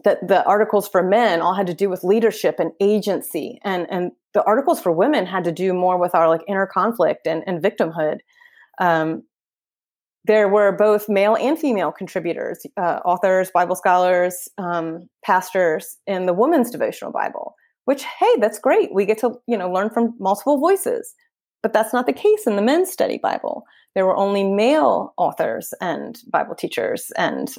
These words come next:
um, pastors who are contributing in that Bible. So again,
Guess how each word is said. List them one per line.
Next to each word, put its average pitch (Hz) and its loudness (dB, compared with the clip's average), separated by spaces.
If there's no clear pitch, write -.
um, - -4
pastors - -2
who 190 4
are 160 2
contributing 165 0
in 190 0
that 233 2
Bible. - -4
So - 0
again, 185 -2